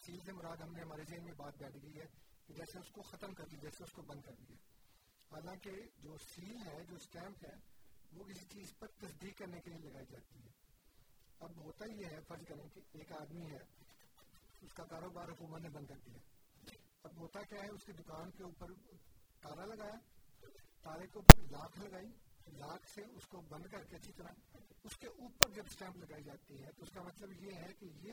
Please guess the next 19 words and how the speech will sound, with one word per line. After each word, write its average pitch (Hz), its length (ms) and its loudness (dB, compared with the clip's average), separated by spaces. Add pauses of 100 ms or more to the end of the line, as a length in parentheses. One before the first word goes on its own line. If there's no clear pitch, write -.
(120)
تالا 131 380 -6 (1040)
حکومت 214 400 -6
نے 165 60 -4
لگایا - 360 -10
ہے۔ - 340 -20 (600)
تالے 185 280 -4
کے 233 120 -6
اوپر 196 240 -8
لاک 147 420 -8
جو 185 220 -6
ہے 143 140 -6
وہ 185 160 -8
حکومت 190 400 -6
نے 170 80 -6
لگائی 123 320 -10
ہے 117 140 -14 (400)
اور 175 120 -10
اس - 120 -12
کی 196 340 -10